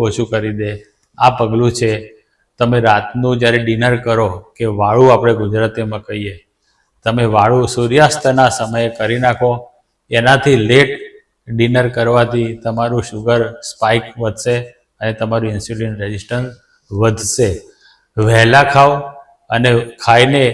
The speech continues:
પછી અડધો કલાક ચાલો અને પછી સૂઈ જાઓ. એનાથી તમારા બોડીનું રિપેરિંગ થશે. જ્યારે તમે આવી રીતે સૂઈ જશો શાંતિથી, તો તમારું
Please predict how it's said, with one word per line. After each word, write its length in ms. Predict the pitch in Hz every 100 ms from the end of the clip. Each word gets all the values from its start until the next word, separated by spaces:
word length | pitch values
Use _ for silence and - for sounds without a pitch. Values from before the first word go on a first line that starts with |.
| - -
પછી 340 | 107 - 131 139 - - _ _ _
અડધો 220 | 104 104 120 120
કલાક 240 | - 120 -
ચાલો 300 | 110 117 139 139
અને 140 | 120 117 113
પછી 300 | 110 120 107
સૂઈ 220 | 127 135 135
જાઓ. 180 | 131 135 - _ _ -
એનાથી 540 | 117 117 135 135 147 147 147
તમારા 460 | 113 131 135 139 135
બોડીનું 520 | 113 110 135 139 147 147 113
રિપેરિંગ 440 | 113 - 156 160 151
થશે. 260 | 143 123 117 -
જ્યારે 220 | 107 113 123
તમે 180 | 120 127
આવી 280 | 120 107 127
રીતે 180 | 123 131 -
સૂઈ 200 | 131 147
જશો 280 | 143 127 - 110 -
શાંતિથી, 600 | 107 107 120 107 117 117 - _ _ _ -
તો 20 | 110
તમારું 300 | 110 113 117